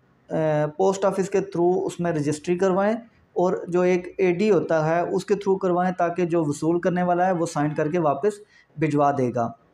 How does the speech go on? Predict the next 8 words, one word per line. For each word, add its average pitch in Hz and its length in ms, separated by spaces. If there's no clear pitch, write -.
अब 196 220
तीसरी 233 280
तलब 233 300
कौन 233 200
सी 240 140
थी? 247 120
तलब 226 440
खुसूमत। 196 680